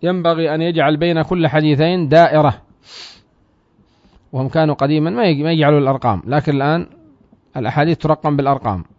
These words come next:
فهو من أجل أن يعلم الحديث هذا من الحديث هذا ويكون ما-، فاصل بينهما يجعل دائرة بين كل حديث وحديث، فإذا حصلت المقابلة مع زملائه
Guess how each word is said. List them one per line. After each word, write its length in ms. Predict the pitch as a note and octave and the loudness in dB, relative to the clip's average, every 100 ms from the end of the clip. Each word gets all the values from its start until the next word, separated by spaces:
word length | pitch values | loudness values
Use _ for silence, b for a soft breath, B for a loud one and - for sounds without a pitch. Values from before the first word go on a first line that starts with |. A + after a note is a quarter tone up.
| _ _ _ b b b | _ _ _ b b b
فهو 320 | - C#3 D#3 E3 | -4 2 4 4
من 160 | E3+ | 2
أجل 220 | F3+ F3 | 0 0
أن 180 | E3 D#3+ | 0 0
يعلم 440 | D#3+ D#3 D3+ C#3 A2 _ _ C3+ | 0 0 0 0 -6 _ _ -10
الحديث 400 | A#2+ C#3+ D#3+ C#3 | -6 -2 0 2
هذا 300 | D#3+ D3 C#3 | 2 2 0
من 120 | C3+ | -2
الحديث 340 | C3 C#3+ C#3 | -4 -4 -2
هذا 280 | C#3 D#3 C#3 | 0 0 0
ويكون 300 | B2+ C3+ C#3+ | -2 -4 -4
ما-، 160 | C#3+ C#3 | -4 -2
فاصل 360 | D#3+ D#3+ D3+ | 0 0 0
بينهما 400 | C#3 D3 D#3 G3+ | 0 0 0 0
يجعل 300 | F#3+ D#3+ D#3+ | 0 0 2
دائرة 320 | C#3 G2 F#2+ - - _ b b b b - | 2 0 -4 -10 -18 _ b b b b -4
بين 160 | C3 | -2
كل 180 | C3 D#3 | 0 0
حديث 260 | D3 D#3 C3+ | 0 0 0
وحديث، 380 | A#2 A#2+ F#2+ - | -2 -4 -6 -6
فإذا 320 | E3 F#3+ F3+ | -2 0 0
حصلت 340 | F3+ F3 D#3+ | 0 -2 0
المقابلة 580 | D#3+ D3 D#3+ D#3+ D3 C#3+ | -2 0 2 4 4 2
مع 220 | C3+ C3+ | 0 0
زملائه 560 | C#3 C#3 C3+ E3 D#3+ | 2 2 4 4 4